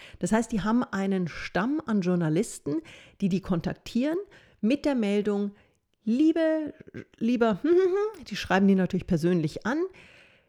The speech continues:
„wir haben ein ganz tolles neues Buch, äh, über Namibia, tolle, spannende Reise, zwei Frauen und Tour durch Namibia.“ Jetzt, das ist natürlich stark vereinfacht, aber unterm Strich funktioniert es so. Die haben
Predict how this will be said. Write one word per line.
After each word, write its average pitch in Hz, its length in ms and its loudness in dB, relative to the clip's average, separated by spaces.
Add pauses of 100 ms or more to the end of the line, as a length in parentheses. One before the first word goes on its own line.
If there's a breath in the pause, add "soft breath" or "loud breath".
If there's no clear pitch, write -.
(180 soft breath)
„wir 196 160 2
haben 226 120 2
ein 196 40 2
ganz 240 260 -2
tolles 175 320 -2
neues - 260 -6
Buch, 359 500 0
äh, 202 80 -4
über 190 280 0
Namibia, 269 600 0
tolle, 196 460 0
spannende 254 520 0
Reise, 196 600 2
zwei 151 280 -4
Frauen 233 560 -2 (320 loud breath)
und 196 240 0
Tour 220 260 2
durch 180 220 -4
Namibia.“ 262 640 0 (1800 loud breath)
Jetzt, - 200 -8
das 175 120 -2
ist 196 140 -2
natürlich 185 340 2
stark - 300 0
vereinfacht, - 640 -6
aber - 300 -2 (100)
unterm 269 260 2
Strich - 340 -6
funktioniert 202 600 0
es 185 140 -10
so. - 180 -8 (500 loud breath)
Die 208 140 2
haben 294 240 0